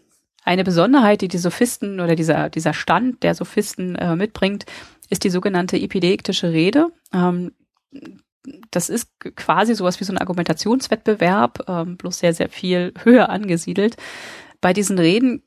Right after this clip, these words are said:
kam es nicht auf den Inhalt an, also der Inhalt war völlig nebensächlich,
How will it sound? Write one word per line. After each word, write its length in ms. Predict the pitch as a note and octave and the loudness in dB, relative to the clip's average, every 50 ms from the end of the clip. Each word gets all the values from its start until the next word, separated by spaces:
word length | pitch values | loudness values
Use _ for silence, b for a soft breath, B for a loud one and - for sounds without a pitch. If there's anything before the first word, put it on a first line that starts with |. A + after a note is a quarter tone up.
| - | -10
kam 280 | - - F#3 F3+ G3+ A#3+ | -4 0 2 2 2 2
es 220 | A#3+ - - - - - - F3 F3+ | -2 -4 -8 -12 -16 -16 -12 -8 -6
nicht 320 | F3 F#3+ A3 C4 - - | -4 -2 -2 0 2 0
auf 80 | - - | 0 2
den 140 | A3 - | 0 0
Inhalt 320 | - A#3 C4+ C#4+ D4+ D4+ - | 2 4 6 6 6 4 4
an, 260 | - B3+ C#4+ D#4 E4+ F4+ - | 2 0 2 0 -2 -4 -6
also 260 | G#3 G3+ A3+ G#3+ G3 | -4 -4 -2 -4 -4
der 220 | F#3 F#3 - - - | -4 -4 -4 -4 -2
Inhalt 280 | F#3+ F3+ F#3+ F3+ - | -2 -2 -2 0 0
war 80 | E3+ E3+ | -2 -4
völlig 320 | - - G3 G3 G#3 - | -2 -4 -6 -6 -6 -6
nebensächlich, 720 | F#3+ F#3+ A3 A3+ A#3 A#3 A3+ A#3+ - - B3+ C#4 C#4 - - | -4 -4 -2 -2 -2 0 -2 -2 0 2 0 0 0 -2 -8